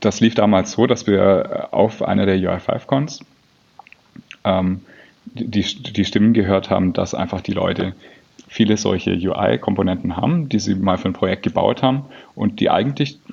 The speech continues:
gerne zur Verfügung stellen würden, dass andere Projekte auch damit profitieren können, aber irgendwie so der, die Plattform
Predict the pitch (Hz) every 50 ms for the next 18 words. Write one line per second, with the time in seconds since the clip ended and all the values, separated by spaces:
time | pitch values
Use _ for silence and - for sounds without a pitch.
0 | - - - 104 98 110 117 113 110 - 117 101 92 92 - - 113 120 175 180
1 | - - 156 151 151 156 151 143 143 143 127 117 104 - - 95 104 104 110 107
2 | 107 107 - 98 101 101 - - - - 104 107 - 131 120 127 123 - - 120
3 | - - 113 - - 120 117 113 - 117 113 104 98 95 98 92 101 101 98 101
4 | 98 98 95 95 92 90 90 90 82 85 - - - - - - 95 90 92 90
5 | 90 90